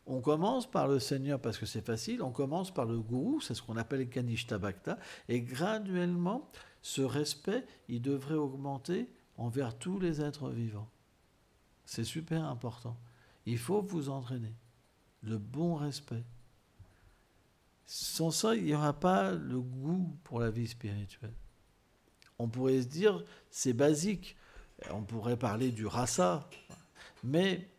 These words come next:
s'il n'y a pas la bonne attitude, parler de rasa,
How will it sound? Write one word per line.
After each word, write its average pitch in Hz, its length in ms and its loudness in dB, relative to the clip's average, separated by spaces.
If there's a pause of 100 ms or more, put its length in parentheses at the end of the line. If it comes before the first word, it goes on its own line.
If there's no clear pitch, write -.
(260)
s'il - 260 0
n'y 175 60 8
a 170 60 6
pas 214 160 4
la 214 120 4
bonne 196 180 2
attitude, 165 760 0 (1700)
parler 156 320 6
de 175 60 6
rasa, 151 580 2